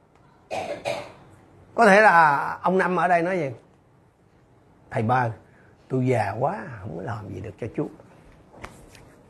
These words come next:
Ai để ý anh chị em, cả hai cái phản đối của, của, của Môi-se là điều bắt nguồn từ cái thực tế, chứ không phải là do ông tưởng tượng ra đâu nha. Theo anh chị em thì Pharaoh có vui mừng,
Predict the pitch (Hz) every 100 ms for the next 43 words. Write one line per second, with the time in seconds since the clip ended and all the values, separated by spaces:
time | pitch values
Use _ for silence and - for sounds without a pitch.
0 | - - - - - - - _ - -
1 | - - 220 226 233 247 269 339 277 180
2 | 240 180 214 233 247 233 240 - 262 277
3 | 339 254 226 226 208 214 226 247 220 208
4 | 214 175 180 185 - 208 180 165 160 180
5 | 175 254 254 330 277 - - 277 240 247
6 | 214 208 220 233 220 196 269 196 175 220
7 | 220 220 233 170 - - _ _ _ _
8 | _ _ 214 247 233 165 226 202 185 165
9 | - - 220 214 220 220 240 277 190 262
10 | 233 202 185 156